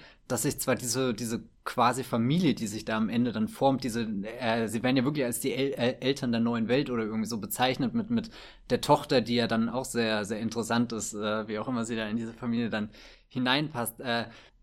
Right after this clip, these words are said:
dass ich das zwar irgendwo so theoretisch und thematisch irgendwie alles super interessant finde, aber emotional löst das halt nicht mal ansatzweise die Gefühle aus, die ich beim ersten Teil hatte und, und, also bei, bei Jurassic World, dem ersten Film, weiß nicht,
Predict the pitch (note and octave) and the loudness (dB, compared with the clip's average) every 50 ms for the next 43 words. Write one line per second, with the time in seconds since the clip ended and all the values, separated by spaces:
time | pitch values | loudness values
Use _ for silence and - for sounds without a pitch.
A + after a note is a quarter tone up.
0 | _ _ - C3 C3+ D3+ D3+ D#3 D3 D3+ - D#3 D3+ C#3 C#3+ D3+ - D3+ D#3 D#3+ | _ _ 0 2 2 4 4 4 2 2 4 4 6 6 6 6 6 4 4 6
1 | D3 C#3+ C3 C3+ B2+ A#2 - - - D#3+ E3 E3 F3 F3 E3 D#3+ E3 D#3+ - C3 | 4 2 2 2 2 0 0 0 4 4 4 6 6 4 4 4 2 2 2 0
2 | A2+ - A#2+ A#2+ B2+ C#3+ D#3+ D3+ D3+ C#3 D3+ D#3 C#3+ C#3 B2 A2+ B2+ C3 - - | 0 0 0 0 0 0 0 -2 -2 -6 -4 -4 -4 -4 -2 -2 -4 -4 -6 -4
3 | D3+ - C#3+ B2 A2+ - G#2 - A#2 A#2+ D#3+ E3+ - G3+ F#3 E3+ - B2 A#2+ B2+ | -2 0 0 0 0 -2 -2 0 2 2 2 2 2 2 2 2 2 0 0 0
4 | A#2 A#2+ A#2+ A#2+ A#2 - A#2 A2+ A#2 C3 D3 D#3 D3+ B2+ - - - - - - | 0 0 0 -2 -2 -2 -2 2 2 2 2 2 -2 -6 -8 -12 -16 -20 -20 -20
5 | _ - _ - - - - D3+ - C3 B2+ C3 - C#3+ B2 A2 A#2+ B2 B2 B2 | _ -20 _ -20 -18 -16 -12 -8 -2 -2 -2 -2 -2 -4 -2 0 0 0 0 0
6 | B2+ C#3 B2 A#2+ G2 A#2+ A#2+ C3+ C3 A2 A2 B2+ A#2+ A2+ A#2+ A2 - - C3 C3+ | 0 0 0 0 0 -2 -2 -4 -4 -4 -4 -6 -4 -4 -6 -8 -6 -4 -4 -2
7 | A#2+ A2 - - A#2+ A2 - - G#2+ G#2+ F2 A2 C#3+ D3+ - C#3 A#2 A2+ G#2+ G#2+ | -2 -4 -4 -4 -6 -6 -4 -4 -4 -2 -2 -2 -2 -2 -2 -4 -4 -2 -2 -2
8 | G2+ F#2+ A2 A2+ - A#2+ A#2 A#2 A2+ A2+ A2+ A2+ A2+ A2 G#2+ G#2+ G#2 - B2 A2 | -2 -2 -2 -4 -4 -4 0 2 2 0 0 -2 -2 0 0 -2 -2 -2 -2 0
9 | A2+ G2+ G#2+ G#2 G2+ F#2+ - G#2 G#2 G2 - - G#2 G#2 - A#2+ G2+ - A2+ A#2 | 0 0 0 -2 -2 -2 -4 -4 -4 -6 -6 -6 -8 -6 -6 -8 -8 -4 -4 -4
10 | A#2+ A#2 - - - - - - - - G2+ G2+ G2+ - - - - _ _ - | -4 -4 -6 -8 -8 -8 -10 -10 -10 -10 -10 -10 -10 -12 -20 -20 -20 _ _ -20
11 | - - - A2+ G#2+ G#2 G2+ G2 F#2+ F#2+ G2+ G2 - - _ _ _ _ _ - | -16 -6 -4 -2 -2 0 0 -2 -2 -4 -6 -8 -12 -20 _ _ _ _ _ -8
12 | - G2 G2 G2 - - - - | -4 -4 -4 -4 -4 -8 -10 -10